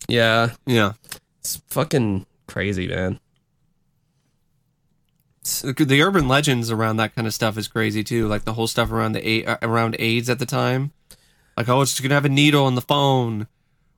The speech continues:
Speaker 2: Or, you know,
Speaker 1: Uh, I always,
Speaker 2: you get,
Speaker 1: uh,
Speaker 2: you get pricked as soon as you sit on the toilet, and now you have aids.
Speaker 1: No, I heard it was
Speaker 2: <laughs>
Speaker 1: the, uh, gas pumps.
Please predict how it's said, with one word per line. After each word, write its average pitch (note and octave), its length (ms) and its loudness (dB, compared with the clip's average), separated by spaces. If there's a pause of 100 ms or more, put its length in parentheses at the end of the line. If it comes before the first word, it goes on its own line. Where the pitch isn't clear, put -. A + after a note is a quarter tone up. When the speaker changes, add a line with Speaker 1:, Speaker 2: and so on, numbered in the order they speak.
Speaker 2:
Or, A#2+ 340 2
you B2 120 -2
know, A2+ 140 2
Speaker 1:
Uh, D3 360 2
I D3+ 140 2
always, F#3 320 2
Speaker 2:
you B2 140 2
get, A#2+ 60 -2
Speaker 1:
uh, D#3 60 2
Speaker 2:
you C3 60 2
get B2+ 180 0
pricked D3 380 0
as B2 100 0
soon C#3 160 0
as C3 100 0
you B2+ 120 -2
sit C#3 180 0
on C3+ 120 2
the B2 60 0
toilet, B2 520 2
and A2+ 60 -6
now A#2+ 120 2
you C3 160 4
have B2 100 2
aids. C3 300 6
Speaker 1:
No, D3+ 120 6
I D3+ 200 4
heard F#3+ 180 6
it F3 100 6
was D3+ 200 6
Speaker 2:
<laughs> - 0 -
Speaker 1:
the, C#3 240 6
uh, B2+ 140 4
gas B2+ 400 2
pumps. - 680 0